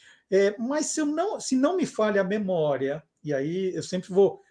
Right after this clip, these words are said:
contar com a sua ajuda, lá no convento de Santanco, é, não eram só as duas amigas, né, a irmã Sisto e a irmã Jaqueline, que sabiam que a irmã, a noviça Bertrilli, né, a, a, a Sally Field voava, né?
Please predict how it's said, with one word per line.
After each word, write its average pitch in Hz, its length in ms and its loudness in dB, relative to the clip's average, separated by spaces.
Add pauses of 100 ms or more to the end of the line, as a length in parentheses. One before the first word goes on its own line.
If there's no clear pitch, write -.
contar 175 340 0
com 180 120 0
a - 20 2
sua 226 300 4
ajuda, 151 520 2 (380)
lá 254 460 6
no 208 240 2
convento 180 500 0
de 156 120 -4
Santanco, 208 880 2 (600)
é, 202 180 2
não 277 260 4
eram 302 240 8
só 247 680 6
as 202 160 0
duas 208 320 6
amigas, 220 480 2
né, 185 140 0
a 180 80 4
irmã 180 320 4
Sisto 262 580 -2 (460)
e 185 80 6
a 202 40 12
irmã 196 220 6
Jaqueline, 214 480 2
que 262 140 -4
sabiam 214 840 4 (480)
que 226 520 0
a 202 160 4
irmã, 202 540 2
a 165 340 0
noviça 170 540 -2
Bertrilli, 160 600 0
né, 170 260 -2
a, 139 80 -2
a, 127 760 -8
a 117 40 -10
Sally 156 260 0
Field 202 260 -2
voava, 185 560 4
né? 185 240 -2